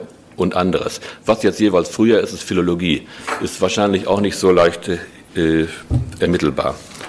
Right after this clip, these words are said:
Man könnte durchaus auch mal diese Philologie treiben und sich fragen, wie solche konkreten Themen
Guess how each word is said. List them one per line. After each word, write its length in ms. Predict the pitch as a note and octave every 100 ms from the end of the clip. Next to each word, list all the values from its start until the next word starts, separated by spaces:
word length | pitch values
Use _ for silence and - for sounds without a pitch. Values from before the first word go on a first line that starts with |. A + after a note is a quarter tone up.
| - - - - - - - - - - - -
Man 140 | - -
könnte 240 | C#3 B2
durchaus 420 | A#2 A2+ A2 B2+
auch 160 | B2 A2
mal 160 | A#2+ A2+
diese 200 | A#2 A2
Philologie 480 | B2 A#2 G#2 G2
treiben 420 | - A2 A#2 B2+ B2
und 100 | G#2+
sich 140 | G#2+
fragen, 460 | - G2 G2+ A#2+ A2+
wie 80 |
solche 240 | G#2+ G2+ A2
konkreten 520 | G2+ F2 G2 G#2+ A2
Themen 400 | F#2+ F#2+ G2 G#2+